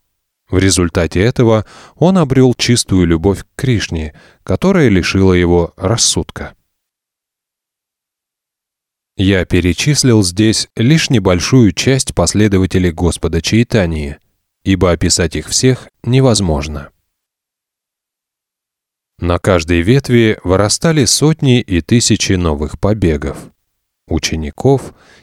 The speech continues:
и тех, кто был учениками их учеников. Каждая ветвь и каждый побег того древа усыпаны бесчисленными плодами и цветами.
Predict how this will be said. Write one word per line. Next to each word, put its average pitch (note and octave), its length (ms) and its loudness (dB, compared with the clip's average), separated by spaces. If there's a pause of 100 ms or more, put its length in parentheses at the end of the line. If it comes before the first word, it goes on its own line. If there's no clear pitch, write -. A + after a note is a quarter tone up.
и F#2+ 120 -2
тех, F3+ 240 -2
кто - 200 -4
был A2 320 2
учениками G2 840 0
их - 380 -8
учеников. F2 800 -4 (2000)
Каждая D#2+ 500 0
ветвь A#2+ 600 -2
и - 120 -10
каждый C#3+ 420 0
побег E2 480 -2
того A2+ 260 2
древа G2+ 640 2
усыпаны B2 640 0
бесчисленными G2 960 0
плодами F#2+ 720 0
и - 180 -6
цветами. D#2+ 840 -4